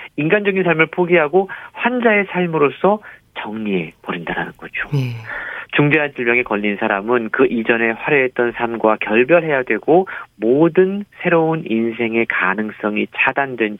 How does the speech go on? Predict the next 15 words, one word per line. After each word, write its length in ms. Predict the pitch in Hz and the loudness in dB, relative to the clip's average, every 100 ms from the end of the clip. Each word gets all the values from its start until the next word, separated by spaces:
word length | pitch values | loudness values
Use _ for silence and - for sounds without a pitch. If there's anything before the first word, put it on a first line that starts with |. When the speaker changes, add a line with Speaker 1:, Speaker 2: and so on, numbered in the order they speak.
| - | -2
Speaker 1:
채 140 | 175 180 - - | -2 -2 -10 0
오로지 400 | 117 117 113 160 | 4 4 2 -4
그냥 320 | 131 147 165 - - - _ | 0 -2 -2 -12 -20 -20 _
환자답게 1300 | - 214 214 202 196 185 - - _ _ - 160 160 - | -4 -2 0 2 2 2 -4 -8 _ _ 2 4 4 0
살 200 | 113 104 | -6 -4
것을 460 | - 95 - 175 196 - _ _ | -2 -2 2 0 0 -10 _ _
강요당한다라는 1000 | - - 101 98 - - 80 - - - - | 0 0 0 -2 -2 -4 -6 -8 -10 -12 -14
거죠. 280 | 90 - - _ - | -10 -10 -12 _ -10
Speaker 2:
그렇네요. 720 | - 143 131 117 113 110 123 - _ _ | -2 0 0 -2 -6 -8 -12 -18 _ _
Speaker 1:
그리고 200 | - 135 | 2 2
주변 280 | 131 139 170 | 2 2 2
사람들은요, 800 | 165 147 120 101 98 131 107 87 - - - - | 2 0 0 -2 2 2 2 -2 -8 -12 -12 -4
아픈 580 | 98 104 - - 175 170 | -2 -2 -4 -2 0 2
사람과 720 | 165 156 151 147 147 147 139 | 0 0 -4 -2 2 4 4
예전에 420 | 107 107 123 120 | 0 0 0 0